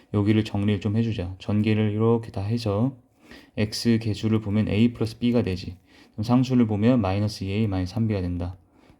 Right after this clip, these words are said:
얘가 X가 되기 때문에 지금 X 개수 이게 일이지. 그럼 이거 X 개수가 일이 돼야 되고 여기 상수가 영이야. 그럼 얘가 영이 돼야 된다는 얘기야. 그래서 A 플러스 B가 일, 마이너스 이 에이 비, 마이너스 이 에이, 마이너스 삼 비가 영이다.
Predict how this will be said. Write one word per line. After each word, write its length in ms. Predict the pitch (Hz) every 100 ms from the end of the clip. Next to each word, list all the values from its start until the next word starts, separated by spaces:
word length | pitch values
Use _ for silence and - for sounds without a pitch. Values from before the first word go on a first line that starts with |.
| -
얘가 160 | 101 92
X가 360 | 90 - 113
되기 180 | 98 92
때문에 500 | 92 92 92 98 87 - - - _
지금 160 | -
X 260 | 90 107 123
개수 240 | 113 110
이게 180 | 95 95
일이지. 540 | 90 131 127 104 95 101
그럼 200 | - 90
이거 200 | 98 101
X 240 | 92 -
개수가 300 | 104 98 110
일이 200 | 104 123
돼야 200 | 110 101
되고 320 | 90 92 123
여기 80 | 104
상수가 460 | 90 123 131 117 95
영이야. 360 | 85 92 87 - _ _
그럼 140 | 95
얘가 180 | 95 101
영이 260 | 87 98 101
돼야 140 | 95
된다는 300 | 98 101 92
얘기야. 260 | 85 87 90 _ - - -
그래서 200 | - 92
A 160 | 92 107
플러스 280 | 113 104 -
B가 220 | 98 92
일, 360 | 113 139 151 151 - - _
마이너스 400 | - 98 101 -
이 60 | 98
에이 220 | 95 95
비, 340 | 107 135 151 143 _ _
마이너스 360 | - 101 101 -
이 100 | 92
에이, 240 | 104 127 127
마이너스 320 | - 101 98 -
삼 140 | 113
비가 180 | 113 113
영이다. 400 | 92 95 92